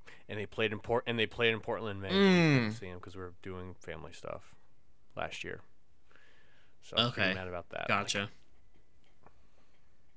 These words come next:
Speaker 1: but
Speaker 2: Yeah, that's pretty cool. Yeah, I, I would, I would definitely recommend seeing them if you can. Um, I mean, uh, I think during the show they're like, "And now the band you've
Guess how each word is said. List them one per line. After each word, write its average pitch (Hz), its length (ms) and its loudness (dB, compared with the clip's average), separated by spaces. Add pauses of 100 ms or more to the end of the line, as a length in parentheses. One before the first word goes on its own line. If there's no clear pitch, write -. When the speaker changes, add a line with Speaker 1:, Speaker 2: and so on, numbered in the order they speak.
(1120)
Speaker 1:
but - 120 -14 (1400)
Speaker 2:
Yeah, 135 140 2
that's 143 100 0
pretty 110 200 2
cool. 98 140 4
Yeah, 120 240 10 (220)
I, 143 80 12
I 143 40 12
would, 160 180 10
I 160 100 12
would 185 140 12
definitely 156 280 10
recommend 104 640 4
seeing 104 380 4
them 101 140 2
if - 180 -6
you 101 40 -2
can. 104 440 4 (340)
Um, 120 260 12
I 131 60 8
mean, 123 260 12 (720)
uh, 113 200 8
I 135 60 2
think 143 240 8
during 131 200 10
the 117 60 6
show 123 320 10
they're 120 160 8
like, 107 340 8
"And 175 280 12
now 139 380 12
the 139 180 8
band 147 380 12
you've 131 200 8